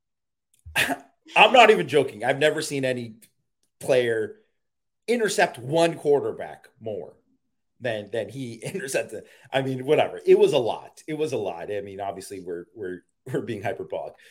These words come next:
but I do think it was like, it, it, you know, he probably, like, woke up in cold sweats <laughs> thinking about it, 'cause it was like, that happened. And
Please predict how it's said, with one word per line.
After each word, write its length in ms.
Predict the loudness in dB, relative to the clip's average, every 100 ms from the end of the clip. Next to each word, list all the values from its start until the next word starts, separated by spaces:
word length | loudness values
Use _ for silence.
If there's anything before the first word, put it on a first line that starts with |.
| _ 0
but 240 | 0 0 -16 _ _ _ _ _ _ _ _ _ _ _ _ _ _ _
I 120 | -2
do 260 | -2 -2 -6
think 340 | 2 2 2
it 60 | 0
was 180 | 0 2
like, 260 | 0 0 -4 -20 _ _ _ _
it, 220 | -6 -6
it, 220 | -6 -10 -14 _
you 100 | -12
know, 120 | -12 -16
he 120 | -18
probably, 420 | -8 -6 -6 -12
like, 260 | -16 -16 -20 _ _ _ _ _ -6
woke 280 | -2 -2 -2
up 140 | -4
in 80 | -8
cold 240 | -8 -8
sweats 480 | -8 -10 -12 -14 -6
<laughs> 40 |
thinking 300 | 2 4 6
about 280 | 4 2 -2
it, 120 | -6
'cause 220 | -4 -4 -4
it 120 | -8
was 140 | -8
like, 280 | -6 -8 -10 _ _ _ _ _
that 220 | -4 -4 -4
happened. 720 | -6 -6 -6 -6 -8 -10 -14 -20 _ _ _ _ _ -8
And 560 | -6 -4 -4 -6 -8